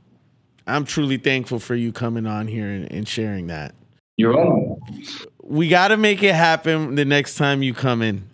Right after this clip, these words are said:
Speaker 1: into town. You know, we're doing the
Speaker 2: Uh-huh.
Speaker 1: Zoom right now, but I kinda wanna get together and actually, you know, do a in-person live.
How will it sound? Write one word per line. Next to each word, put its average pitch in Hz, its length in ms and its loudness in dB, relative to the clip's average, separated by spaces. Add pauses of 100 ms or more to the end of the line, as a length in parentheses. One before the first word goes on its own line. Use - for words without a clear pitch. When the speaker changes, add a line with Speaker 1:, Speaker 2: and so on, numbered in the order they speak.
Speaker 1:
into 117 280 -4
town. 98 380 -4 (760)
You 123 220 0
know, 123 200 2
we're 147 140 2
doing 147 260 4
the 147 60 6
Speaker 2:
Uh-huh. 147 80 4
Speaker 1:
Zoom 147 380 2
right 135 240 2
now, 120 360 2
but 113 140 0
I 127 200 4
kinda 135 420 0
wanna 120 560 0 (560)
get 131 180 2
together 120 500 2
and 117 160 -2
actually, 117 840 -2 (380)
you 139 160 2
know, 123 360 2 (520)
do 151 240 2
a 135 260 4
in-person 127 960 -2 (320)
live. 123 720 0